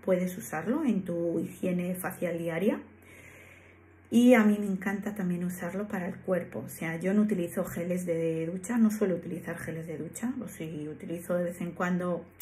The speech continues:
utilizo de, de la línea que también tiene Jan Living.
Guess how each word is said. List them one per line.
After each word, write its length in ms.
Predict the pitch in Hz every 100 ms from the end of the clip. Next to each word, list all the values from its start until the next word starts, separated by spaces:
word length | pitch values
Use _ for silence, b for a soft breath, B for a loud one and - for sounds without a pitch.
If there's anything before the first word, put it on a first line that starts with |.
| - - - -
utilizo 420 | - 185 185 175
de, 440 | 170 170 165 165 160
de 200 | 170 160
la 120 | 165
línea 440 | 170 175 180 175 165
que 80 | 170
también 400 | 170 170 170 165
tiene 440 | - 165 165 160
Jan 200 | 151 151
Living. 360 | 170 175 247 -